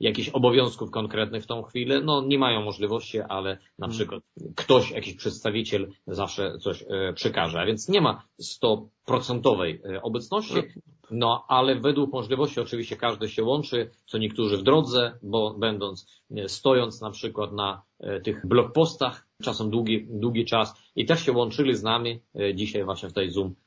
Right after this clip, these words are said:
Speaker 1: e, konferencji. To jest czas, aby zadać jakieś zapytania,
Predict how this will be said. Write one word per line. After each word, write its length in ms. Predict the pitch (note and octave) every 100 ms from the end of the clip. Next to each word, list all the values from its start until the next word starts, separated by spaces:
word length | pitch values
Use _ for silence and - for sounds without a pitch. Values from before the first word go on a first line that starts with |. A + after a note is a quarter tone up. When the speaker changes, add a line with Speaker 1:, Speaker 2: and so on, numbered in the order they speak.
| - F#2+
Speaker 1:
e, 160 | F2+
konferencji. 540 | A2 G#2 G#2+ F#2 - - _ -
To 80 |
jest 160 | D#3+ -
czas, 260 | E3+ D3+ C3 -
aby 560 | C3+ C3+ B2+ B2+ A#2+ A#2+
zadać 480 | A#2+ G#2 C#3 B2 A2+
jakieś 200 | G2+ G2
zapytania, 720 | G2 A2+ C#3 C#3 C3 A#2+ A#2+